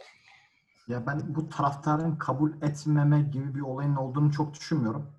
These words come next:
Bunu yakın tarihte Burak Yılmaz'ın Beşiktaş'a transferinden de görebiliriz. Çarşı iki üç maç, e, Burak'a tepki gösterdi.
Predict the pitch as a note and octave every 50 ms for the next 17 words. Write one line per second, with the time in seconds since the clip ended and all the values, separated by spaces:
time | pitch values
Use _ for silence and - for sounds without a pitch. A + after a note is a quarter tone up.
0 | - A2+ A#2+ B2+ B2+ B2 B2 - C#3 - - A2 - B2+ - - - C3 C3 B2
1 | A#2+ B2 B2+ B2 B2 - B2 B2 B2 A#2 B2 B2+ A#2+ B2 - - C3 - - -
2 | B2+ B2+ A#2+ A2 - B2+ A#2+ A#2 A#2 A#2 A2+ A2 A2+ A2+ A2 - _ _ _ _
3 | - B2+ B2+ B2 A#2 A2+ A2+ A2 - - - - _ _ _ _ _ _ - -
4 | - - - - - - - - - D3 - - - C3+ B2+ B2 - - - _
5 | _ _ - A#2+ A2+ A2+ A2 A2 A2 A2 A2 - - - - - B2+ B2 - -
6 | C#3+ - - - C#3+ B2 A2 - - - G2+ G2+ G2+ - D3 D3 D3 -